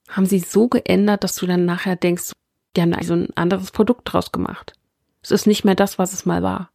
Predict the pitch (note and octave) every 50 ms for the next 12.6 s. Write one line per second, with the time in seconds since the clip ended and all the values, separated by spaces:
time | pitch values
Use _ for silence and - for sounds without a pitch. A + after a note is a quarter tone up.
0 | _ _ _ _ _ _ _ _ _ _ _ - F#3+ F3+ F3+ G3 G3+ A3 A#3+ A#3
1 | A3+ - - G#3+ G3+ F#3+ G3 F#3+ F#3+ G3 - - - - G3+ G#3+ A3 A3 G#3 G3
2 | - - G3+ F#3 F#3+ F#3+ - - G3 F#3+ F3+ F3+ F#3 - - F#3 F3+ F3 F3 F#3
3 | F3 F#3+ - - - - F#3+ G3 - - - G#3+ G3+ G3 G3+ - - G3 F#3 F#3
4 | F#3 - - - - - F3+ F3 F3+ F3+ F3+ F3+ - _ _ _ _ _ _ _
5 | _ _ _ - - - F3+ F#3 F#3 F3+ - F#3 F#3 - - F#3 F#3 - - -
6 | _ _ _ _ - - - - F3+ F3+ F#3 - - - - B3+ A#3+ A#3 B3 B3
7 | - C4 C4 - - B3 B3 B3+ - A#3 A3+ B3 B3+ - - - B3+ C4 C#4+ D#4+
8 | E4 _ _ _ _ _ - - - - G3 - - - _ _ _ _ _ _
9 | _ A3+ - A3 G3 G#3 G#3+ A3+ - G#3 G#3 G3 - G3 G3 - G3+ G3+ G3 F#3
10 | F#3 F3+ F3+ - F3 F3+ F3+ F#3 - - F3+ F3+ - - F#3 G3 - _ _ _
11 | _ _ _ _ _ _ - - G3 - - A#3 A3+ - G#3 F#3 F#3+ F#3 G#3 -
12 | A3+ G3+ - G3 F#3+ F#3+ F#3+ F#3+ F#3 F#3+ -